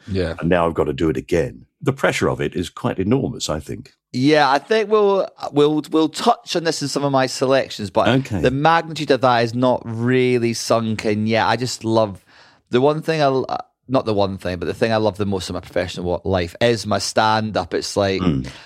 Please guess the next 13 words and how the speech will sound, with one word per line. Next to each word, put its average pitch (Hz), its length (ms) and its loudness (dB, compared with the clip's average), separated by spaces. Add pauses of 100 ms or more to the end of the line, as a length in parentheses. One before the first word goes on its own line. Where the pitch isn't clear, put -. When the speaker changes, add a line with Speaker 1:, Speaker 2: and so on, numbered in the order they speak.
Speaker 1:
there's 120 220 2
a, 135 160 0
it's 135 100 -2
a 131 100 2
sort - 220 0
of 127 140 -4
double-headed 151 880 2
thing, 92 280 -2
really, 92 280 -2
in 92 80 -2
the 95 100 -2
sense 101 440 -2
that 101 280 0